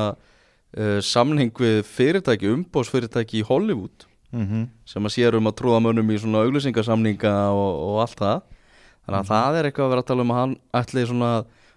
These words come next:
Speaker 1: fara að stækka nafn sitt núna í aðdraganda H M í Rússlandi. Þannig að
Speaker 2: Mhm.
Speaker 1: við erum alltaf að fara að sjá hann mjög áberandi. Það var
Speaker 2: Mhm.
Speaker 1: svona búa til, til Alli, hann hefur alltaf verið svaka stjarna und-,
Speaker 2: Já, já.
Speaker 1: undanfarin ár.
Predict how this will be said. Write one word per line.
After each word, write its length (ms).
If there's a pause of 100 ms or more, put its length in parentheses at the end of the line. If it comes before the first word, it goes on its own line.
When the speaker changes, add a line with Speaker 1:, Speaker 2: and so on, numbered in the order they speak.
Speaker 1:
fara 100
að 100
stækka 420
nafn 220
sitt 320
núna 300
í 60
aðdraganda 1000 (600)
H 220
M 80
í 60
Rússlandi. 520 (720)
Þannig 140
að 60
Speaker 2:
Mhm. 40
Speaker 1:
við 60
erum 120
alltaf 220
að 60
fara 140
að 80
sjá 160
hann 220 (180)
mjög 580
áberandi. 640 (160)
Það 100
var 80
Speaker 2:
Mhm. 60
Speaker 1:
svona 280 (420)
búa 580
til, 300 (140)
til 160
Alli, 440 (280)
hann 120
hefur 200
alltaf 120
verið 340 (220)
svaka 300
stjarna 460 (140)
und-, 100
Speaker 2:
Já, 180
já. 60
Speaker 1:
undanfarin 320
ár. 180